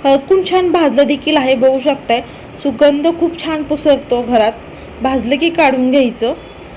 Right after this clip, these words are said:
आणि पुन्हा त्याच कढईमध्ये आपल्याला सुंठ घ्यायचं आहे. सुंठसुद्धा बघू शकताय छान फुलते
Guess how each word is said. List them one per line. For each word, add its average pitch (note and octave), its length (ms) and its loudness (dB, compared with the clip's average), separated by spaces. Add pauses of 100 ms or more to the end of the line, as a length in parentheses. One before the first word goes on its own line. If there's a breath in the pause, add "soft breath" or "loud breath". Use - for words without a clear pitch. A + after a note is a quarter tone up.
(140)
आणि C#4 200 -2
पुन्हा E4 340 0
त्याच E4 400 0
कढईमध्ये C4+ 580 2
आपल्याला A#3 520 0 (640 loud breath)
सुंठ E4 300 2
घ्यायचं D4 440 2
आहे. A3+ 200 2
सुंठसुद्धा E4 640 0
बघू D4+ 240 -2
शकताय D#4 380 0 (100)
छान C#4+ 200 -2
फुलते A#3+ 560 -2